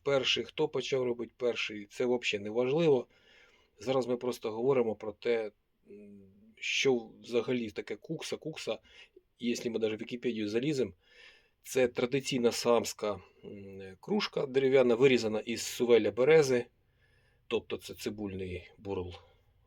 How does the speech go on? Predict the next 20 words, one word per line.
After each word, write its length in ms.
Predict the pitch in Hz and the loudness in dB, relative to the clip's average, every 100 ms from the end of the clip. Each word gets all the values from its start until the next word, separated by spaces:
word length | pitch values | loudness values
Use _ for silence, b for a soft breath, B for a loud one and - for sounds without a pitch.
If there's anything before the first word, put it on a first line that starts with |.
| b b 101 | b b -16
е, 320 | 98 95 95 95 110 127 | -14 -12 -14 -14 -16 -14
вирізана 720 | 113 107 120 123 107 107 104 | -14 -6 2 2 2 -2 -4
вручну 560 | 107 123 - - 92 - _ | -2 -2 0 0 0 -2 _
і 160 | 180 170 | -4 -2
проварена 600 | 131 127 135 131 117 104 | 2 4 6 4 0 -4
там 320 | 110 98 104 - - | -6 -10 -16 -20 -14
чи 180 | - 101 | -10 -4
замочена 680 | 110 113 123 117 101 95 | -2 0 -2 -2 -4 -10
в 420 | 95 95 92 104 | -6 -8 -8 -8
ляній 400 | 110 113 120 117 | -2 0 0 0
олії. 400 | 104 90 85 - - _ - b b b b b b b b _ _ _ _ _ _ _ _ _ 104 | -2 -6 -10 -14 -20 _ -20 b b b b b b b b _ _ _ _ _ _ _ _ _ -14
Е, 400 | 101 101 101 104 | -12 -10 -8 -2
що 200 | - 214 | 4 6
я 60 | 190 | 6
хочу 180 | 185 | 4
сказати, 440 | 175 180 165 147 135 | 2 2 4 4 4
оці 200 | - 175 | -2 -4
кукси 360 | - 180 - | -2 -4 -2
скандинавські, 720 | 147 - 143 151 180 - - 127 | -2 0 0 4 4 4 0 0
мені 360 | 139 131 123 | 0 0 -6